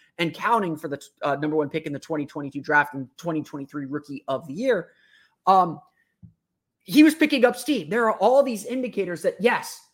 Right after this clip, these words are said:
Paolo Banchero is getting noticed and is deserving of a spot in the All-Star game. Now, again, none of this matters. You throw all these votes away.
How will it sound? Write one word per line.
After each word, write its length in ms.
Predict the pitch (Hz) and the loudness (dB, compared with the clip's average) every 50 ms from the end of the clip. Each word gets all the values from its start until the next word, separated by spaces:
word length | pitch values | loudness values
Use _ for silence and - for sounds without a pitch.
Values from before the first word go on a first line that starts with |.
| _ _ _ _ _ _ _ _ | _ _ _ _ _ _ _ _
Paolo 440 | - - 240 269 285 294 294 285 214 | -10 -4 -2 2 6 6 6 6 6
Banchero 720 | 240 240 240 233 208 - - 254 262 240 202 175 180 175 180 | 2 2 2 0 -4 -6 -2 0 0 2 2 2 0 -2 -6
is 220 | 185 190 170 156 | -10 -10 -10 -12
getting 640 | 143 - - - 233 240 240 247 247 240 233 233 233 _ _ - | -12 -12 -10 -6 -6 -4 -4 -4 -4 -4 -6 -8 -10 _ _ -10
noticed 680 | 165 175 196 214 220 202 165 - - - - - - _ _ _ _ _ _ _ _ _ _ _ _ _ _ - | -4 2 4 6 6 6 4 0 -6 -12 -16 -16 -20 _ _ _ _ _ _ _ _ _ _ _ _ _ _ 0
and 120 | 180 202 | 0 2
is 160 | 208 196 175 | 2 0 -2
deserving 760 | 156 214 208 170 151 226 285 320 294 233 220 185 170 180 185 - _ _ _ - | -2 -4 -4 2 8 10 10 10 10 8 4 0 0 -8 -12 -16 _ _ _ 4
of 180 | 185 214 220 226 | 6 6 6 4
a 140 | 220 220 | 0 -2
spot 540 | 196 - - - - - 190 190 185 175 - - - | -4 -6 -8 -8 -4 0 2 2 2 0 -2 -8 -12
in 160 | 170 170 170 | -10 -8 -8
the 140 | 165 151 156 | -6 -4 -4
All-Star 340 | 139 139 139 - - 139 131 | -4 -4 -6 -8 -8 -10 -10
game. 200 | 131 143 127 - _ - | -10 -10 -16 -16 _ -10
Now, 320 | 135 180 175 165 - - - - _ _ _ _ _ _ _ _ _ _ _ _ _ _ _ _ _ _ _ _ _ _ _ _ - | -2 0 2 2 0 0 -6 -20 _ _ _ _ _ _ _ _ _ _ _ _ _ _ _ _ _ _ _ _ _ _ _ _ 2
again, 340 | 302 311 269 220 175 143 - - - _ _ _ _ _ _ _ _ _ _ _ _ - | 4 4 6 4 2 2 -2 -8 -20 _ _ _ _ _ _ _ _ _ _ _ _ -2
none 220 | 180 190 247 277 302 | 4 6 6 8 6
of 100 | 302 247 | 6 4
this 200 | 254 233 - 208 | 2 2 2 0
matters. 400 | 190 185 160 139 - - - - | -2 -2 -2 -4 -6 -14 -20 -18
You 100 | 170 165 | -16 -14
throw 260 | 165 - 240 269 262 | -6 0 2 2 2
all 280 | 240 202 208 226 247 254 | 2 4 6 6 6 4
these 280 | 220 240 233 214 185 | 2 0 -4 -6 -4
votes 300 | 175 214 208 202 208 - | -2 -2 -2 -2 -4 -6
away. 500 | 208 180 175 175 170 165 160 160 160 - | -6 -4 -2 -2 -2 -2 -4 -6 -8 -14